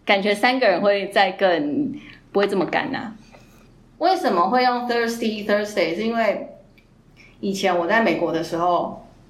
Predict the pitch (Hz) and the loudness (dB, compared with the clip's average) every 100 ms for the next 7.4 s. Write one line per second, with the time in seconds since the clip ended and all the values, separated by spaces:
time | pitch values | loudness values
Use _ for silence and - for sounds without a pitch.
0 | - - 175 196 190 190 180 175 170 165 | -20 -6 -2 0 0 -2 -2 -2 -2 -2
1 | - 131 - 147 - - - - - - | -4 -6 -8 -10 -12 -14 -20 -20 -20 -6
2 | 202 190 190 196 208 196 175 180 196 233 | -2 2 2 0 -2 -2 -2 -4 0 2
3 | 254 254 226 175 170 175 170 214 220 226 | 4 2 0 2 2 0 0 0 0 0
4 | 190 214 208 202 202 196 180 170 175 170 | 0 2 2 2 2 0 0 0 0 0
5 | 151 180 170 165 170 147 - - - 175 | -2 -2 -2 -4 -4 -6 -6 -10 -4 -2
6 | 170 180 190 175 - - - - - - | 0 0 2 0 -4 -8 -18 -20 -20 -20
7 | - 214 202 | -2 0 0